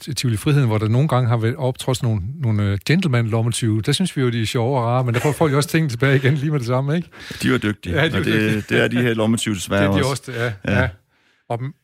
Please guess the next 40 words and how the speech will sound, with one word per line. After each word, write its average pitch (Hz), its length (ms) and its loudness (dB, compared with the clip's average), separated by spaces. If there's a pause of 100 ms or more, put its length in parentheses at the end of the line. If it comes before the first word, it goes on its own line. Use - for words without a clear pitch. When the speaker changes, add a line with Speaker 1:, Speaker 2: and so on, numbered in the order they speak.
Speaker 1:
er 143 80 -2
det 127 140 0
nogle 127 120 -2
bestemte 139 560 0
grupper 185 220 0
af 147 60 2
mennesker, 147 340 -2
det 110 220 0
går 139 100 0
ud 143 140 2
over 113 200 4
det 104 80 0
her? 113 120 2
Er 101 200 -2
det 113 100 -4
noget, 139 120 0
man 139 120 0
ved 139 120 0
noget 123 180 -2
om? 123 180 -4 (340)
Speaker 2:
Nej, 90 340 0
det 101 80 0
er 90 40 4
ikke 98 140 0
noget, 101 160 2
jeg 95 80 2
har 98 100 2
noget 90 160 2
specifik - 500 -6
viden, 110 420 2
men 90 240 0
jeg 95 120 -2
tænker 95 280 0
ikke, 98 120 -2
der 92 60 0
er 90 40 2
nogen, 92 180 2
der 95 60 0
går 87 140 -4
fri. 95 340 -4